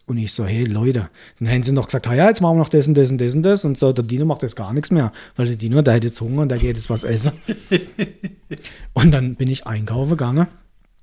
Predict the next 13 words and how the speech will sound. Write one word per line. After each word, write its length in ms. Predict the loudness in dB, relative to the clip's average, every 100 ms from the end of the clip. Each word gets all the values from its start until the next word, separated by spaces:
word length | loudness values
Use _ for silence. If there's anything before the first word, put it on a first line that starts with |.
| _ 0
hab 200 | 2 4
mir 400 | 6 6 2 0 -6 -20 -20 -20 -20 _
im 500 | 0 4 4 4 2 -2 _ _ _ _ _ _ _ _ _ -4
Laden 480 | -2 0 -2 -6 0
dann, 200 | 4 4
äh, 480 | 2 0 -2 -2 -4
was 140 | -6
hab 100 | -6
ich 100 | -6
mir 80 | -8
zu 140 | -8
trinken 340 | -4 -4 -4 -6
geholt? 420 | -4 -4 -4